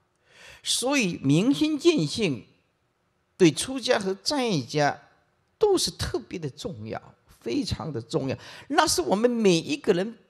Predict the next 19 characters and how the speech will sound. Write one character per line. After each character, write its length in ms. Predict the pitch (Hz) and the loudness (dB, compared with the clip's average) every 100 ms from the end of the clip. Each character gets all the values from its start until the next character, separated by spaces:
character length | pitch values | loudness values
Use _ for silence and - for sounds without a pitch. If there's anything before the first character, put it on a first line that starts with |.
| - | 6
本 400 | 226 165 135 135 | 6 6 2 0
来 220 | - 165 | -2 0
的 100 | 190 | 2
面 340 | 240 370 339 | 6 8 8
目， 360 | 113 151 175 - - _ _ _ _ _ _ _ _ - | 6 6 4 2 -16 _ _ _ _ _ _ _ _ 6
本 320 | 165 123 107 | 6 6 0
来 160 | 101 | -2
的 100 | 113 | -2
心 320 | 107 - 143 139 | -4 -2 0 0
性， 220 | 139 123 | -2 -2
是 140 | - | -4
每 180 | 127 104 | -4 -6
一 160 | 127 240 | -6 -4
个 160 | 240 | 2
人 160 | 147 156 | 2 2
都 220 | - 226 | 0 -2
具 360 | 208 - 339 156 | -2 4 4 4
足 240 | 113 98 | 0 0
的。 300 | 139 156 - | 4 2 0